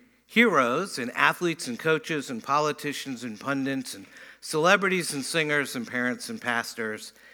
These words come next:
and one by one, they all let us down. They falter, they fail, they fall. They never quite measure up. But we dismiss it with a sigh. After all, they're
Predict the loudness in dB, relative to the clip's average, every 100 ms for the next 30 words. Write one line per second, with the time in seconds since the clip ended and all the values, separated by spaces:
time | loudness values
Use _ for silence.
0 | -20 -20 _ -8 0 0 2 2 2 -2
1 | -6 -6 -4 -4 -4 -8 -8 -10 -12 -18
2 | -20 -20 _ _ _ _ _ _ _ -12
3 | -12 -4 -2 0 0 0 0 -6 _ _
4 | _ _ -16 -16 -8 -6 -4 -4 -6 -10
5 | _ _ _ _ _ _ -18 -16 -10 -10
6 | -10 -16 _ _ _ _ _ _ _ _
7 | -12 -4 -2 -2 -2 -2 -2 -2 -4 -4
8 | -4 -4 -6 -16 _ _ _ _ _ _
9 | _ _ _ -20 -20 _ 0 2 4 2
10 | 0 0 0 0 -2 0 0 0 0 2
11 | 4 4 2 0 -2 4 4 6 4 2
12 | -2 -16 _ _ _ _ _ -12 -10